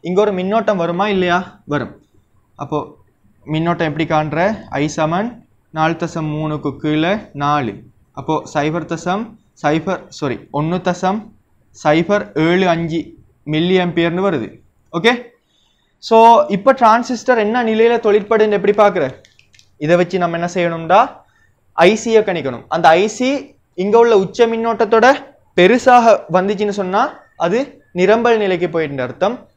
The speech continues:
இதுல உச்ச பெருமானத்தோட சின்னதா வந்துச்சுன்னு சொன்னா அது தொழிற்பாட்டு நிலையில இருக்கின்ற அர்த்தம். இதுல உச்ச பெருமானம் என்ன?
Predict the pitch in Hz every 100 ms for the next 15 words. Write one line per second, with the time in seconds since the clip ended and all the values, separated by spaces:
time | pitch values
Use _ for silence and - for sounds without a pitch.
0 | _ 185 190 165 - 247 240 226 220 214
1 | 214 208 208 214 - 196 220 214 196 175
2 | 170 156 151 151 220 - - _ 147 156
3 | 269 - - 170 202 202 196 185 175 170
4 | 160 143 135 185 208 113 - _ _ 196
5 | 226 214 262 233 247 226 208 190 180